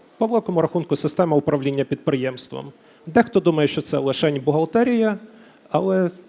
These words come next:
бухгалтерія є важливою частинкою, проте продукти один ес або бас — це набагато більше, ніж бухгалтерія, і вони дозволяють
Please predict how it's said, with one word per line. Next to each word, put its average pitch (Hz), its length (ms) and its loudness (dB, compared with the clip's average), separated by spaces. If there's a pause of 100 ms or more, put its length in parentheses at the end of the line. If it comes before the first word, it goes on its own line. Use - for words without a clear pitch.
(320)
бухгалтерія 156 520 4
є 139 180 4
важливою 202 560 2
частинкою, 190 680 0
проте 160 500 0 (460)
продукти 156 500 0
один 143 380 0
ес 147 200 0
або 143 140 0
бас — 185 300 0
це - 160 -4
набагато 139 480 -2
більше, 170 420 -2
ніж 139 180 -4
бухгалтерія, 143 680 0
і 127 360 -4 (240)
вони 143 280 -4
дозволяють 131 840 -4